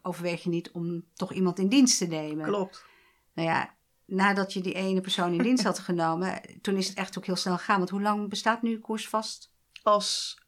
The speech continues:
Speaker 2: eh, B V,
Speaker 1: Nee.
Speaker 2: eh, vier jaar.
Speaker 1: Ja.
Speaker 2: Ja, vier jaar.
Speaker 1: Ja. En, eh, in die tijd ben je enorm hard gegroeid. Maar heb je ook alle
Speaker 2: Remmen losgegooid.
Speaker 1: <laughs> Maar ook alles meegemaakt. Ondertussen heb je ook nog een tweede kind gekregen,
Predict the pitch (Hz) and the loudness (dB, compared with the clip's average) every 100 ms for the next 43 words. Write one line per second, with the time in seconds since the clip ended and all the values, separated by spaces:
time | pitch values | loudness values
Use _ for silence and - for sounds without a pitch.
0 | - 202 190 196 196 196 254 311 254 294 | -4 0 2 2 4 4 4 4 0 -2
1 | - 240 247 240 233 233 226 226 226 - | -4 -2 -2 -2 0 0 0 -2 -4 -6
2 | 233 240 240 240 180 127 151 165 190 175 | -4 0 0 0 0 0 -4 -4 0 0
3 | 151 _ _ _ _ - - _ _ _ | -2 _ _ _ _ -20 -20 _ _ _
4 | 214 - - 208 196 123 - _ _ 180 | 2 2 0 -4 -2 -2 -6 _ _ -4
5 | 147 - _ _ _ _ _ _ _ _ | -4 -10 _ _ _ _ _ _ _ _
6 | _ 175 175 170 170 165 160 - 180 196 | _ -6 -2 -2 -2 -2 -4 -4 -2 -2
7 | 202 180 165 170 170 160 170 175 185 190 | 0 0 0 0 0 -2 -2 2 4 4
8 | 170 160 - - - 165 156 170 170 170 | 4 0 -4 -8 -2 -2 -2 -2 0 0
9 | 180 170 196 208 - 208 214 220 240 - | 0 0 -2 -2 4 6 6 4 0 -10
10 | _ _ _ - - 170 180 214 220 240 | _ _ _ -10 -4 0 4 6 8 8
11 | 240 247 - 175 185 - 415 339 480 - | 10 6 8 6 6 0 4 4 4 -4
12 | - - 196 196 208 220 - 233 240 233 | -8 -2 6 8 8 4 6 8 8 6
13 | 220 226 226 254 247 226 196 208 202 180 | 4 4 4 0 2 0 4 4 4 2
14 | 175 175 165 156 175 165 185 214 220 220 | -2 -2 -2 -4 -4 -2 0 2 2 0
15 | 220 240 240 233 233 247 | 0 -2 -2 -2 -2 -4